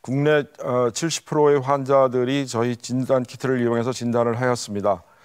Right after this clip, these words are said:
그리고 에볼라가 이천십사 년에 터졌을 때도 나이지리아 정부를 도와서, 어, 지-, 에볼라 진단 키트를,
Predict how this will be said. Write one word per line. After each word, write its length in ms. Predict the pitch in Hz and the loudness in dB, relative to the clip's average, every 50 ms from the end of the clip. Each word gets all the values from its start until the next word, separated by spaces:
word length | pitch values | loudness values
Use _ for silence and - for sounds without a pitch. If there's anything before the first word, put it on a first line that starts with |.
| _ _ _ _ _ _ _ - | _ _ _ _ _ _ _ -6
그리고 420 | - 131 143 143 151 151 143 - - - | -2 0 2 4 4 4 4 2 0 0
에볼라가 500 | 135 135 131 151 156 156 156 151 160 151 | 0 2 4 4 4 6 6 6 4 2
이천십사 540 | 139 - 156 147 143 135 - - 165 151 | 2 0 -2 -2 -2 -2 -2 0 0 2
년에 180 | 143 143 139 139 | 2 2 0 0
터졌을 440 | 135 135 143 143 147 131 - 143 123 | -2 -2 -4 -4 -2 -4 -4 -8 -4
때도 340 | - 135 131 127 143 143 143 | -2 -2 0 0 0 0 2
나이지리아 560 | 127 120 120 127 131 120 127 120 131 131 131 | 2 2 2 2 0 -4 -4 0 0 0 0
정부를 460 | - 120 117 120 113 120 120 123 117 | 0 -2 -4 -2 -2 0 -2 -2 -2
도와서, 560 | - 113 107 107 107 104 98 135 156 180 180 _ _ _ _ _ - - - - _ | 0 0 2 2 2 2 0 0 -2 -2 -2 _ _ _ _ _ -20 -20 -20 -16 _
어, 320 | - 110 113 113 113 107 98 | -2 0 0 2 2 0 -2
지-, 120 | - - - _ _ _ | -4 -10 -12 _ _ _
에볼라 380 | - 127 127 143 143 143 143 143 | 0 2 4 4 4 4 4 2
진단 280 | - 131 131 135 135 127 | 2 -2 0 0 0 0
키트를, 640 | - 127 117 - 131 127 131 135 135 131 - | -2 -10 -10 -6 -2 0 0 0 0 -2 -4